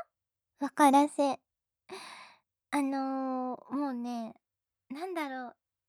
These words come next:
よく、けなし、よく、喘ぎ。うーん。そうね。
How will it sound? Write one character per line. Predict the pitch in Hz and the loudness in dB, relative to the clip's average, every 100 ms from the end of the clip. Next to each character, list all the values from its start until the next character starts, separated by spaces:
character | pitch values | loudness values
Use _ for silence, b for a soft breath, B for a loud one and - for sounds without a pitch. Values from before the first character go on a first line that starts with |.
| _ - | _ -4
よ | 320 381 | -4 -4
く、 | - 330 262 214 - _ _ _ _ _ _ _ _ _ _ _ _ _ _ _ _ _ _ _ _ _ _ _ | -4 -4 -2 -6 -12 _ _ _ _ _ _ _ _ _ _ _ _ _ _ _ _ _ _ _ _ _ _ _
け | - 233 | -4 0
な | 220 226 | 2 0
し、 | - - 220 - _ _ _ _ _ _ - | -4 -8 -10 -10 _ _ _ _ _ _ -6
よ | 277 277 | -6 -6
く、 | - 226 202 _ _ _ _ _ _ _ | -8 -8 -8 _ _ _ _ _ _ _
喘 | - 226 226 214 | -4 -2 0 -2
ぎ。 | 226 190 196 _ _ _ _ _ _ _ _ _ _ _ _ _ - | -4 -10 -12 _ _ _ _ _ _ _ _ _ _ _ _ _ -4
う | |
ー | 294 294 294 285 269 247 240 | 0 0 0 -2 -4 -6 -8
ん。 | 233 _ _ _ _ _ b b b b b b b b _ _ _ - | -12 _ _ _ _ _ b b b b b b b b _ _ _ -8
そ | 285 | -6
う | 247 | -4
ね。 | 247 302 | -2 -2